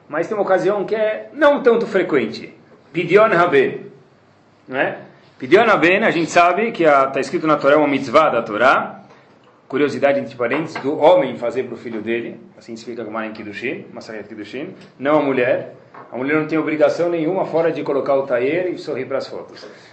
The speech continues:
A obrigação, nem isso não sei se precisa, a obrigação é do homem de fa-, de redimir, vamos traduzir assim, Pidyon é redimir, redimir o filho. O que quer dizer isso?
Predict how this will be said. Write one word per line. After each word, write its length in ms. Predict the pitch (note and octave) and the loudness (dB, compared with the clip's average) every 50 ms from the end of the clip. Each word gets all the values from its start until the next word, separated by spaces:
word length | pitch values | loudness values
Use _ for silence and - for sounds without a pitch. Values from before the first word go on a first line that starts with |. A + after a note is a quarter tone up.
| - - | -18 -8
A 100 | - A#2+ | -4 -4
obrigação, 880 | A#2 B2 C#3+ D3 C#3 C#3+ C3+ - - F3 G#3+ A#3 G#3 F3+ - - - - - - - | -2 0 0 2 2 2 0 0 0 4 6 6 6 6 4 0 -2 -8 -14 -14 -10
nem 200 | B2 C#3 C#3+ C3 | -8 -8 -6 -6
isso 140 | A#2 - A#2+ | -8 -8 -12
não 60 | G#2+ | -10
sei 140 | A2 A#2 G#2 | -10 -10 -10
se 80 | G#2 | -10
precisa, 340 | G#2 A2 A2 - - - - - - - - - - - | -12 -14 -16 -16 -18 -20 -20 -20 -20 -20 -20 -20 -18 -2
a 120 | - C3+ | 2 4
obrigação 840 | D3 D3 F3+ F#3 F3 F#3+ F3+ E3 - - G#3+ B3 C4 B3 B3+ C4+ - | 6 6 6 6 6 6 4 2 2 4 4 6 6 6 4 4 2
é 180 | - F3 F#3 - | 4 6 6 6
do 200 | - D#3+ E3 F3+ | 6 4 2 4
homem 540 | - - C#4+ F4 - B3+ A3+ G#3 G#3+ A3 A3 | 6 6 6 6 6 4 2 0 0 0 -2
de 140 | - F#3+ - | -4 -6 -4
fa-, 180 | F#3 G3 G3+ F#3+ | -4 -8 -8 -6
de 220 | D3 D#3+ F#3 F3+ | -2 2 2 2
redimir, 560 | - E3+ F3 E3+ - D#3 D#3 D3+ F3+ G#3 G#3 | 4 4 2 2 2 0 0 0 0 0 0
vamos 180 | E3+ E3 D3 B2+ | -2 -4 -4 -2
traduzir 380 | C#3 C3 B2 B2 B2 A#2 C#3+ | -2 -2 -2 -2 -2 -6 -6
assim, 240 | C#3 - D3 D#3 D3+ | -6 -4 -4 -6 -6
Pidyon 360 | D3+ D3 C3 A2+ A#2 C#3+ D3 | -6 -8 -8 -4 0 0 0
é 80 | C3 A#2+ | 0 -2
redimir, 640 | G#2+ A#2 A#2 A2 A2 G#2+ B2+ D#3 F3+ E3 - - - - - - - | -4 -4 -6 -6 -6 -2 2 2 2 2 0 -6 -10 -14 -18 -20 -20
redimir 480 | - - D3+ F3 - E3+ F3 G3 A#3 A#3 | -4 2 2 4 4 4 2 2 2 0
o 60 | - | 0
filho. 360 | - - D3 C3 A2+ - - | 0 2 0 0 2 -2 -6
O 20 | - | -8
que 100 | - E3+ | -8 0
quer 160 | D#3 D#3 B2+ | 0 0 0
dizer 160 | A2 G#2 G2 | 2 -2 -2
isso? 420 | G#2 C3 C#3+ C#3+ F3 A3 C4 - | 0 -2 0 2 2 2 2 0